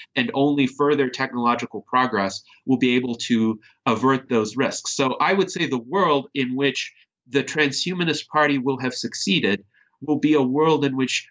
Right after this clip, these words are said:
we have significant life extension, we have a climate of rational political discourse, and we have at least viable strategies for addressing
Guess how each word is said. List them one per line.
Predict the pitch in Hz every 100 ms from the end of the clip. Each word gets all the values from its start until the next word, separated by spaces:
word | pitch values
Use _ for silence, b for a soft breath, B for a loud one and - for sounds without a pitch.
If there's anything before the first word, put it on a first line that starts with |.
| -
we | 135
have | 135 151 151 147 139 _
significant | - 131 131 135 135
life | 117 107 -
extension, | - - 107 101 - 123 - _ _
we | 131 135
have | 143 156 156 147 - _ _ 147
a | 135
climate | - 165 175 156
of | 120 117
rational | 110 - 107 101
political | 120 110 107
discourse, | 120 113 - 110 117 - B B -
and | 147
we | 151 143
have | 160 165 160 151 - _ _ -
at | 165
least | 185 202
viable | 135 143 151 165 147 143
strategies | - - 143 143 131 117 113 110 - -
for | 117 113 113
addressing | 107 113 131 156 110 98